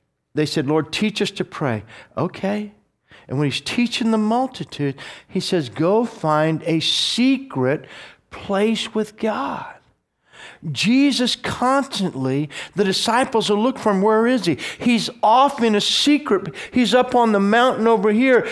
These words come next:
He's over by the rock over here. He's down by the ocean over here. Hey, everybody's looking for you. Where's he? He's off in a secret place with God, in a place with two voices.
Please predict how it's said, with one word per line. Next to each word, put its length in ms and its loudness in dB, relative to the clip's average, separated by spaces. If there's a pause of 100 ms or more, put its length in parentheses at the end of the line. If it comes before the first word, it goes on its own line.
(100)
He's 220 0
over 220 4
by 240 4
the 140 4
rock 520 2
over 240 2
here. 220 0
He's 160 0
down 380 2
by 180 4
the 400 0
ocean 440 4
over 240 2
here. 380 2 (160)
Hey, 220 4
everybody's 580 2
looking 320 2
for 120 -2
you. 120 2
Where's 360 4
he? 200 4
He's 540 0
off 400 6
in 120 4
a 80 4
secret 920 2
place 440 2
with 240 0
God, 400 6 (160)
in 140 6
a 60 4
place 520 4
with 220 0
two 440 6
voices. 1000 4